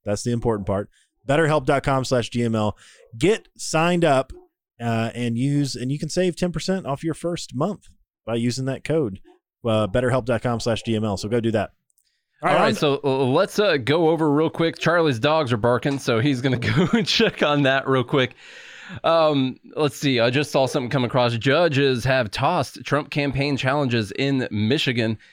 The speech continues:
Speaker 2: So we'll look and see what exactly is going on right there. Uh, so Wes posted in the private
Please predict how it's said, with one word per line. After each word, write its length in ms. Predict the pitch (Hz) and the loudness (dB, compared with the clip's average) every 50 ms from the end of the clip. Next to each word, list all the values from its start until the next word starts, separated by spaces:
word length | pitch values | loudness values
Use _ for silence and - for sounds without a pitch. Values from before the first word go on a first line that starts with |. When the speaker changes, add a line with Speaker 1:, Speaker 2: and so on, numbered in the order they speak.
| _ _ _ _ _ | _ _ _ _ _
Speaker 2:
So 120 | - 110 | -6 -4
we'll 160 | 107 107 107 107 | -2 0 0 0
look 140 | 110 107 110 | 0 0 -2
and 100 | 107 98 | -4 -4
see 160 | - 117 113 | -4 -4 -2
what 200 | 104 110 110 110 - | 0 -2 -2 -2 -4
exactly 520 | 110 101 101 113 110 113 110 - 110 107 | -6 -4 -2 0 0 0 0 -2 -2 -4
is 100 | 107 104 | -4 -2
going 180 | - 120 110 104 | -2 0 0 2
on 160 | 104 104 104 | 0 0 0
right 180 | 101 104 104 - | 0 0 0 0
there. 280 | - 113 110 107 92 - - - - - - - - - | 0 0 0 0 -2 -4 -14 -20 -20 -20 -20 -20 -6 0
Uh, 320 | - 160 160 160 156 135 151 | 2 2 4 2 2 0 -2
so 180 | - 208 208 | 0 2 2
Wes 320 | 185 165 185 262 285 277 - | 2 2 2 2 2 0 -2
posted 500 | - 208 220 214 208 - 208 196 170 - | -2 0 0 0 2 0 -2 -2 -2 -4
in 320 | - 170 180 185 190 190 - 151 | -2 0 0 0 0 -2 -2 -2
the 120 | 147 151 | -2 -2
private 560 | - 139 147 143 147 151 143 156 - - - | 0 0 0 2 2 2 0 -2 -4 -6 -16